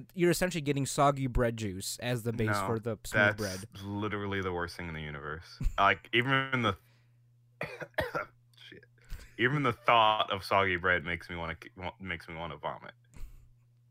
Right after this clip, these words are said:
Speaker 2: So that's, that's awful. That's literally the worst.
Speaker 1: <laughs> I just
Speaker 2: She
Speaker 1: thought I
Speaker 2: should,
Speaker 1: had to
Speaker 2: she
Speaker 1: share
Speaker 2: should
Speaker 1: this
Speaker 2: be
Speaker 1: moment.
Speaker 2: ashamed of herself.
Speaker 1: <laughs> I mean, she looked so happy and proud 'cause when I
Speaker 2: No.
Speaker 1: saw th-, when I got to this point, I was like, "What am I doing with my life on YouTube?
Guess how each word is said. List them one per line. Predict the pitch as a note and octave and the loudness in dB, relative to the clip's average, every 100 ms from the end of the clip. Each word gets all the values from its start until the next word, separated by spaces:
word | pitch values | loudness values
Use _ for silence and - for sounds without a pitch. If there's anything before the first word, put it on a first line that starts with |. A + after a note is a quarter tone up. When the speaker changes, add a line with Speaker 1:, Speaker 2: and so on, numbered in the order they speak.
| _ _ _ _ _ _ - | _ _ _ _ _ _ -18
Speaker 2:
So | D#2+ D#2+ | -16 -6
that's, | F2 D#2 - - - | -2 -2 -2 -16 -2
that's | E2 - | -2 -2
awful. | - C2+ - - F2 | -8 -8 -8 -16 -8
That's | G2+ F#2+ G2+ | -6 -6 -8
literally | G2 F2 E2+ | -8 -8 -8
the | D#2+ | -8
worst. | D2 C2 - - - - - - - - - - - | -10 -12 -14 -18 -8 -8 -8 -14 -20 -20 -18 -18 -12
Speaker 1:
<laughs> | D#3 - _ - _ _ _ _ - - - - - - - | -12 -12 _ -20 _ _ _ _ -20 -20 -20 -20 -20 -12 2
I | D#3 | 2
just | D3+ | 4
Speaker 2:
She | |
Speaker 1:
thought | E3 | 4
I | D3+ | 4
Speaker 2:
should, | |
Speaker 1:
had | D3 | 2
to | C#3+ | 0
Speaker 2:
she | - D3 | 0 2
Speaker 1:
share | |
Speaker 2:
should | C3+ | 2
Speaker 1:
this | B2+ | 2
Speaker 2:
be | B2 | 0
Speaker 1:
moment. | A#2+ A2+ E2+ | -2 0 0
Speaker 2:
ashamed | E2 | 0
of | D2+ | -2
herself. | D#2+ F2 D#2 - - - | -10 -10 -10 -10 -16 -20
Speaker 1:
<laughs> | - - | -10 -2
I | |
mean, | G3+ A#3+ | 2 2
she | B3+ | -2
looked | C4 | -4
so | - | -2
happy | C#4 D4+ D#4 D3 | -2 -4 -4 -4
and | C#3 | -2
proud | D#3+ F#3 E3 | 0 0 0
'cause | D3+ | 0
when | C#3+ | 0
I | D#3+ | 0
Speaker 2:
No. | |
Speaker 1:
saw | D3 D#3+ F3 | 2 4 4
th-, | D3+ A#2+ | 2 0
when | D#3 | 2
I | D#3 | 4
got | D3+ F3 | 4 4
to | C3 | 2
this | A#2+ A#2 | -4 -4
point, | - F3 | 0 2
I | D#3+ | 4
was | D#3+ | 4
like, | D3 A#2 G#2+ - - - - | 4 2 0 -10 -20 -20 -14
"What | - C#3 | -6 -2
am | |
I | D3+ | -2
doing | A2+ A2+ B2+ A#2+ | -2 -2 0 0
with | A2 | -2
my | G#2+ | -4
life | G#2 A#2 A#2 - - - | -2 -2 -2 -4 -10 -8
on | B2 A2+ | -6 -4
YouTube? | B2 - A#2+ | -4 -4 2